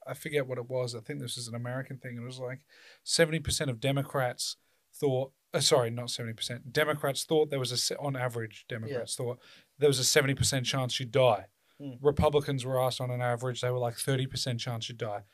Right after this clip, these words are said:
Speaker 1: And it's just like, these are so overblown that it's, it's, like,
Speaker 3: Yeah.
Speaker 1: crazy.
Speaker 3: Yeah.
Speaker 1: And, and the reason why, to be cl-, I don't know, maybe this is your first time hearing us, and we don't talk about it that often,
Speaker 3: No.
Speaker 1: but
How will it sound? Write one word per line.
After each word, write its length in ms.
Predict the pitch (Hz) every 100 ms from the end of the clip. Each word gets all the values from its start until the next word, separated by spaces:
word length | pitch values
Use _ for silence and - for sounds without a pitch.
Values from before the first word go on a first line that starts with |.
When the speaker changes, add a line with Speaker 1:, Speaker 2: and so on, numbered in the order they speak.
| _
Speaker 1:
And 80 | 143
it's 100 | 139
just 160 | 147 -
like, 180 | 135 -
these 240 | 143 143
are 100 | 147
so 300 | 139 - 147 135 139 139
overblown 880 | 135 123 123 127 127 120 107 120 143 _ _ _ _ _ _ -
that 120 | 117
it's, 160 | 123 - - -
it's, 320 | 165 127 127
like, 220 | 123 123 -
Speaker 3:
Yeah. 40 |
Speaker 1:
crazy. 480 | 143 160 139 110 98 -
Speaker 3:
Yeah. 200 | 143 175 - -
Speaker 1:
And, 160 | 180
and 300 | 202 196 196
the 80 | 190
reason 380 | 202 247 233 185
why, 300 | 180 165 156 156
to 100 | -
be 140 | 147 147
cl-, 200 | 160 160 143 - -
I 120 | 147
don't 120 | 139 139
know, 160 | 131 113
maybe 280 | 143 160 147
this 200 | 143 -
is 60 |
your 80 | 135
first 220 | - 143
time 140 | 143 127
hearing 200 | 143 135
us, 160 | 117 - - - -
and 320 | - 123 113 139
we 60 |
don't 160 | 127 117
talk 140 | 123
about 180 | 120 117
it 60 | 113
that 120 | 123
often, 380 | 127 143 123 117 -
Speaker 3:
No. 160 | 98
Speaker 1:
but 260 | 95 165 -